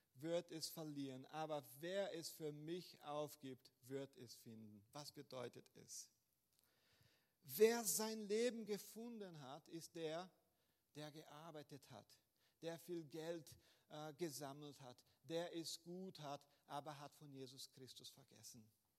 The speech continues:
Der hat sein Leben verloren. Am Ende hat er nichts. Aber wer ist der, der sein Leben verliert oder verloren hat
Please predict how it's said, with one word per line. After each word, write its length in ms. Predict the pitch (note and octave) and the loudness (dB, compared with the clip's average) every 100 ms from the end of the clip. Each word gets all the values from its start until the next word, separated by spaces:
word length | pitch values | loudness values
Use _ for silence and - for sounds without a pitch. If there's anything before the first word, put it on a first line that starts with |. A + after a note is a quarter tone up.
| _ | _
Der 320 | D3+ D3+ D3+ C#3 | -4 -2 -4 -8
hat 180 | C#3 - | -12 -10
sein 420 | - C3 C3+ B2+ _ _ _ | -8 -6 -8 -10 _ _ _
Leben 460 | A2+ C3 B2+ B2+ B2 _ _ _ - | -10 -6 -6 -8 -12 _ _ _ -20
verloren. 420 | B2 A#2 G#2+ F#2+ _ _ _ _ _ _ _ _ _ _ _ _ _ _ _ _ _ _ _ _ | -20 -18 -18 -20 _ _ _ _ _ _ _ _ _ _ _ _ _ _ _ _ _ _ _ _
Am 160 | D3 D#3 | -10 -6
Ende 400 | D#3+ E3 D3+ C3+ | -2 -2 -4 -8
hat 180 | C#3+ - | -10 -12
er 140 | C3+ C3 | -12 -8
nichts. 440 | B2+ A2+ - - - _ _ _ _ - - _ _ - | -8 -10 -14 -20 -20 _ _ _ _ -20 -20 _ _ 0
Aber 360 | G#3 A3 F#3+ C#3 C#3 | 6 8 8 4 -2
wer 460 | F3 A3 A#3 B3 A3+ | 2 2 4 6 8
ist 280 | G3+ F#3 - | 6 4 4
der, 320 | G3+ G3+ G3+ - - E3 | 4 4 2 -4 -4 8
der 240 | G3+ G#3 | 8 8
sein 320 | F3 G3+ G3+ | 4 0 4
Leben 360 | F#3+ G#3 A3 G#3 - - - - - | 10 12 12 8 -8 -18 -10 -6 0
verliert 840 | F#3+ F3+ F3+ F3+ A3 A#3 G#3+ G#3 | 2 2 0 0 0 4 4 4
oder 200 | F3+ F3+ | 0 -2
verloren 800 | - F3+ F3+ G3 A3 A#3 A3+ F#3 | -2 -2 2 4 6 6 4 -2
hat 400 | D#3+ D#3+ - | -6 -8 -12